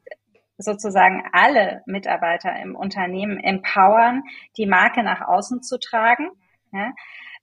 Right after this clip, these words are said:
Ähm, egal wer das ist, egal ob das derjenige ist, der für Social-Media-Kanäle verantwortlich ist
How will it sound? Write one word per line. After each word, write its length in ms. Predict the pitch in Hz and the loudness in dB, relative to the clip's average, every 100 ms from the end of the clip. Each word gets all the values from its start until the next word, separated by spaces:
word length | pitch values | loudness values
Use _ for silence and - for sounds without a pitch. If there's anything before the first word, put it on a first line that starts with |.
| - | 2
Ähm, 400 | 196 196 202 - | 2 2 -4 -8
egal 400 | - 190 175 214 | -4 0 2 4
wer 100 | 214 | 4
das 160 | 202 202 | 2 -2
ist, 160 | - | -6
egal 300 | - 196 185 - | -4 2 4 4
ob 100 | - | 0
das 180 | 202 208 | -4 -2
derjenige 400 | 202 214 202 196 | -4 -4 -6 -6
ist, 160 | 196 | -4
der 100 | 190 | -6
für 140 | - 202 | -6 -6
Social-Media-Kanäle 1120 | 208 214 208 202 220 226 226 240 226 233 233 | -4 -4 -4 -8 2 4 4 2 0 -2 -2
verantwortlich 760 | 226 - 226 - 226 226 226 | -2 -4 -4 2 2 2 -2
ist 180 | - | -6